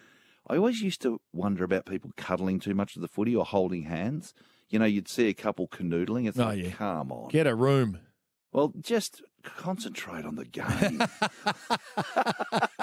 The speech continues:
Speaker 2: I can imagine you, I can imagine you, uh,
Speaker 1: Oh, look
Speaker 2: uh,
Speaker 1: at them.
Speaker 2: uh, in a moment of romantic privacy with your spouse,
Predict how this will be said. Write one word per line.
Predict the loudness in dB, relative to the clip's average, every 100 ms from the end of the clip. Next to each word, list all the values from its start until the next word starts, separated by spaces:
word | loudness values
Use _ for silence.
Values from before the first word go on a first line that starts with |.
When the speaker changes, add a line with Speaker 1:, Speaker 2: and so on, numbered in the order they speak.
| -2 0 0 0 0 0 0 0 0 0 -4 0 0 0 -8 -4 0 0 0 -8 -6 -2 -2 -4 -16 -4
Speaker 2:
I | 0
can | 2
imagine | 4 2 2 2
you, | 2 0 -10 -4
I | 0
can | 2
imagine | 4 4 2 2
you, | 4 6
uh, | 6 2
Speaker 1:
Oh, | 0 -10 -12
look | 0
Speaker 2:
uh, | 2 4 4
Speaker 1:
at | 0
them. | -6 -8 -16 _
Speaker 2:
uh, | 0
in | 2 4 4 4 2 0 0 2 4
a | 6
moment | 4 4 4
of | 2 0 2
romantic | 4 4 4 2 -2 -6 _ _ _ _ -18 -4
privacy | 0 0 0 -2 0
with | 0 0
your | 0 0 -4 _ -12
spouse, | 0 2 2 0 -6